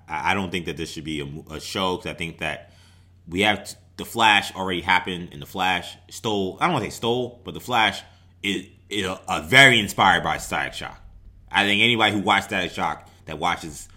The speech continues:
C W Flash, it's very clear <laughs> how, where they got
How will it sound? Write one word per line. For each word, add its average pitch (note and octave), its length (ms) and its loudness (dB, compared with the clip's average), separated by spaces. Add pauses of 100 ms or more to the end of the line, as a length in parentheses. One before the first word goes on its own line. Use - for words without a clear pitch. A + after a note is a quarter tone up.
(120)
C - 180 -2
W E2 220 0
Flash, C#2+ 340 -6 (500)
it's G#2+ 200 -4
very A2+ 300 6
clear E2+ 380 -2 (280)
<laughs> - 280 -20
how, A#2+ 300 6
where A2+ 180 2
they G#2 160 2
got F#2 340 -2